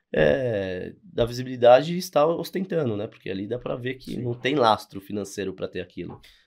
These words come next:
Speaker 2: Mas vem cá, as empresas costumam ajudar vocês ou elas são meio reativas, né? Porque às vezes, por exemplo, vocês vão rastrear um cara, vocês precisam encontrar um dado X, vamos usar de exemplo um iFood da vida. Ah, quero saber se ele pediu um iFood e tal data.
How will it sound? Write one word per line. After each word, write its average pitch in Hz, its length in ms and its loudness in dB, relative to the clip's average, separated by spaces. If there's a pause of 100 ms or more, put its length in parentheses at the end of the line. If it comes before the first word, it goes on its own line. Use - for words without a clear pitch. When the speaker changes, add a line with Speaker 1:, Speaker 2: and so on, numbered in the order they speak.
(180)
Speaker 2:
Mas 170 180 -8
vem 285 100 -12
cá, 214 160 -4
as 120 100 -10
empresas 208 380 -10
costumam 139 420 -12
ajudar 101 320 -8
vocês 110 500 -14
ou 175 80 -8
elas 127 360 -8
são 120 160 -16
meio 110 200 -12
reativas, 101 540 -14
né? 104 80 -14
Porque 139 140 -12
às 131 80 -8
vezes, 151 160 -10
por 151 160 -10
exemplo, 104 420 -14
vocês 110 160 -20
vão 117 140 -16
rastrear 117 440 -14
um 120 120 -14
cara, 127 440 -6 (720)
vocês 123 260 -12
precisam 123 840 -12
encontrar 123 440 -4
um 131 60 -10
dado 127 240 -6
X, - 640 -14 (240)
vamos 208 240 -10
usar 156 200 -4
de 139 100 -8
exemplo 143 340 -10
um 143 80 -10
iFood 113 480 -16
da 104 120 -10
vida. 85 380 -18 (460)
Ah, 196 180 -14
quero 175 160 -12
saber 156 240 -20
se 160 140 -20
ele 151 80 -16
pediu 143 240 -20
um 139 100 -14
iFood 131 400 -20
e 123 60 -20
tal 120 240 -14
data. 110 280 -12